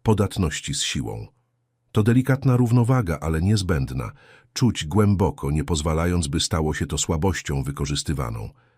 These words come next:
Zazdrość innych nie powinna być miarą wartości, lecz dowodem autentyczności.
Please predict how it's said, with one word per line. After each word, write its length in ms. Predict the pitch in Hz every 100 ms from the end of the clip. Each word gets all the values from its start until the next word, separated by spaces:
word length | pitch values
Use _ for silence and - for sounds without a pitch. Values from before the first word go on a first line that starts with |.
| _ _ _ -
Zazdrość 720 | 76 85 80 73 76 - - -
innych 480 | 92 67 69 - - - _ _
nie 120 | 101 104
powinna 540 | 104 123 110 78 71
być 220 | 69 -
miarą 340 | 80 69 67 67
wartości, 680 | 71 - 139 - - 60 - _ _ _ -
lecz 260 | 76 69
dowodem 580 | 73 82 78 82 71 67 -
autentyczności. 1080 | 76 71 73 71 78 - 64 - - 52